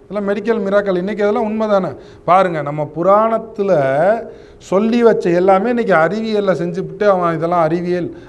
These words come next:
ஆனா இதெல்லாம் வந்து என்ன சொல்றான்? பொய்யுங்கிறான். எப்பட்றா? நாங்க சொன்னதை தான் நீங்க செஞ்சுக்கிட்டு இருக்கீங்க. நம்ம சொன்னதை செஞ்சுப்புட்டு, இப்ப ஹார்ட்டை மாத்துறீங்களா இல்லையா? ஏத்துக்கிறீங்க,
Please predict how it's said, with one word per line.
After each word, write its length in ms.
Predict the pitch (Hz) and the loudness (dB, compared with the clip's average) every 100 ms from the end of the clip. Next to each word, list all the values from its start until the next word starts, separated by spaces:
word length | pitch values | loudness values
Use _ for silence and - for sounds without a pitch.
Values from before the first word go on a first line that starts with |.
| - | -4
ஆனா 200 | 175 208 | 0 0
இதெல்லாம் 440 | 185 180 185 185 | 0 0 0 0
வந்து 60 | 175 | -2
என்ன 140 | 175 | -4
சொல்றான்? 400 | 175 170 170 214 | -4 -4 -2 -4
பொய்யுங்கிறான். 640 | 220 180 185 190 143 - - - - - - - - - | -4 -6 -4 -6 -6 -10 -18 -20 -20 -20 -20 -20 -20 -12
எப்பட்றா? 380 | 175 175 240 202 | -6 0 2 2
நாங்க 260 | 160 185 | 2 -2
சொன்னதை 340 | 190 185 240 233 | -2 -2 -2 0
தான் 100 | 262 | -2
நீங்க 200 | 226 175 | -2 -6
செஞ்சுக்கிட்டு 280 | 143 135 104 | -6 -6 -8
இருக்கீங்க. 280 | 95 92 - - - - - - - - - - - - - - - - - - - - - - - - - 123 | -16 -18 -20 -20 -20 -20 -20 -20 -20 -20 -20 -20 -20 -20 -20 -20 -20 -20 -20 -20 -20 -20 -20 -20 -20 -20 -20 -16
நம்ம 360 | 135 165 240 277 | -2 0 4 4
சொன்னதை 560 | 269 240 311 320 311 | 4 4 8 8 6
செஞ்சுப்புட்டு, 840 | 269 240 233 226 - - 147 143 190 | 2 0 0 -6 -8 -4 -2 0 0
இப்ப 200 | - 196 | 0 -2
ஹார்ட்டை 420 | 180 214 262 262 208 | 4 2 4 2 2
மாத்துறீங்களா 440 | 196 190 185 190 | 0 0 2 4
இல்லையா? 300 | 180 156 151 156 - - - - - - - - - - - - - - - - - - - - | 4 0 -6 -10 -16 -20 -20 -20 -20 -20 -20 -20 -20 -20 -20 -20 -20 -20 -20 -20 -20 -20 -20 -2
ஏத்துக்கிறீங்க, 600 | 202 240 240 202 180 160 | 0 2 2 2 0 -4